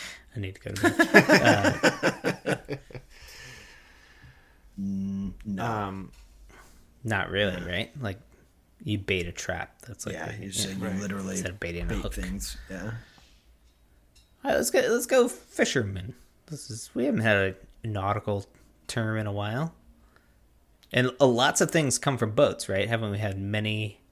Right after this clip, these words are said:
Speaker 2: Yeah, a lot of
Speaker 1: Many
Speaker 2: it. Yeah,
Speaker 1: a,
Speaker 2: for sure.
Speaker 1: many a phrase.
Speaker 2: We
Speaker 3: Yeah,
Speaker 2: have.
Speaker 3: sure, sure.
Speaker 2: Uh,
Speaker 1: Cats of nine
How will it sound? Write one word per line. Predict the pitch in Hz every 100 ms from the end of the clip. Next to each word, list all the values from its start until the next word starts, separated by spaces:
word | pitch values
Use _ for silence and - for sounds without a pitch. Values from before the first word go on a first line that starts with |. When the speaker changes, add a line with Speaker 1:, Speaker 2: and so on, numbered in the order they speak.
| _
Speaker 2:
Yeah, | - 285 92
a | 107
lot | 127 151
of | 143
Speaker 1:
Many | 101 110
Speaker 2:
it. | 110
Yeah, | 101
Speaker 1:
a, | 101
Speaker 2:
for | 104
sure. | - 113 95 -
Speaker 1:
many | 104 110
a | 98
phrase. | - 113 104 107 123
Speaker 2:
We | 131
Speaker 3:
Yeah, | 143
Speaker 2:
have. | 110 117 123 117
Speaker 3:
sure, | - 110 123
sure. |
Speaker 2:
Uh, | 110 104 95
Speaker 1:
Cats | - 110 113 - -
of | 107
nine | 110 107 107